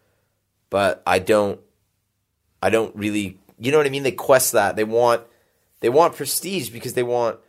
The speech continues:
I don't know what they think's gonna happen. I mean, what, what, you're gonna get seats at restaurants.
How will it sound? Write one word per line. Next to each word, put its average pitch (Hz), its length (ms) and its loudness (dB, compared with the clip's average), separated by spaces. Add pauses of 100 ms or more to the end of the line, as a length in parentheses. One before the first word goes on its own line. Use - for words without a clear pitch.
(380)
I 175 80 4
don't 285 100 6
know 311 60 4
what 285 140 4
they 226 80 2
think's 185 200 -2
gonna 139 200 0
happen. 180 500 -4 (520)
I 120 100 2
mean, 143 240 2
what, 143 160 0
what, 120 320 0
you're 131 160 -4
gonna 143 160 -2
get - 400 0
seats 143 360 0
at 110 100 0
restaurants. 110 760 0